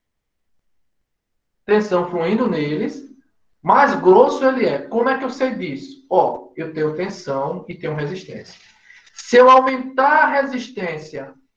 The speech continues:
ou desculpa, se eu aumentar a voltagem, se eu aumentar a voltagem, o que acontece com a resistência?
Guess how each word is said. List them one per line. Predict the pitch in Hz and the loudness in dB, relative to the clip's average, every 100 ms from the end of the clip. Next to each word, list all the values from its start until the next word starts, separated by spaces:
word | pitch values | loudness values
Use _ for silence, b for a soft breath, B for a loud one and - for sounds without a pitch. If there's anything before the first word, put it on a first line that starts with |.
| _ | _
ou | 160 147 | -12 -12
desculpa, | - 127 - - | -12 -14 -16 -6
se | 202 | 2
eu | 247 | 4
aumentar | 262 247 269 285 | 4 2 4 4
a | 285 | 2
voltagem, | 285 214 175 156 151 151 151 _ _ | 0 2 4 2 -2 -8 -12 _ _
se | - | -2
eu | 226 | -2
aumentar | 233 240 254 | 0 4 4
a | |
voltagem, | 254 233 175 170 | 4 2 2 0
o | 226 | 0
que | |
acontece | 240 240 220 214 | -2 -2 -2 -2
com | 208 | -4
a | |
resistência? | 208 208 214 196 - - | -6 -8 -10 -10 -12 -16